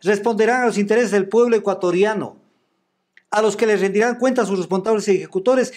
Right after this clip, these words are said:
y en consecuencia", numeral once, "impulsar prioritariamente la integración política, cultural y económica de la región andina, primer lugar, de América del Sur, segundo lugar, y de Latinoamérica". Ese es el orden.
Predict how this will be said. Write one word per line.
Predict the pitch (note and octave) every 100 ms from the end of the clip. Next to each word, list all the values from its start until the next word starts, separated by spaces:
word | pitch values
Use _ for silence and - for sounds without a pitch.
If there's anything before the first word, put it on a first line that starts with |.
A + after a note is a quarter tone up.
| -
y | F3+
en | G#3
consecuencia", | G#3+ G#3 G#3+ G#3 A#3+ - D3+
numeral | F3 G3 G#3+ A3
once, | A3 - A2 G2 _ _ _ _ _ _ _ _ _ _ _ _ _
"impulsar | - G#3+ G3+ A3+ C4 D4 D4
prioritariamente | C4+ B3 G#3+ C4 C4+ A#3+ B3 A#3+
la | A#3
integración | G#3 G#3+ G3 F#3 B3 A3
política, | A3 G#3+ C#4 C#4+ B3 - G3+ B2+ - _ _ _ _
cultural | - B3+ - C4+ C#4 C4+ G3+
y | A#3
económica | A#3+ B3 C#4+ C#4 C4
de | A#3
la | A3 G3
región | G3 C4+ C4 -
andina, | G#3 G#3 C4 A3 B2+ -
primer | F#3 G#3+
lugar, | G3+ E3 A#2+ - _ _ _ _ _ _
de | D#3
América | A#3+ D#4 C#4 C4
del | A#3+
Sur, | G3+ C#4+ G3
segundo | G#3 C4 B3+
lugar, | A#3+ D4
y | D4
de | G#3+
Latinoamérica". | G3+ G#3 F#3+ F3 E3+ B2+ -
Ese | B3+ C4+
es | G3+
el | A3
orden. | C4 A#3+ D#3 -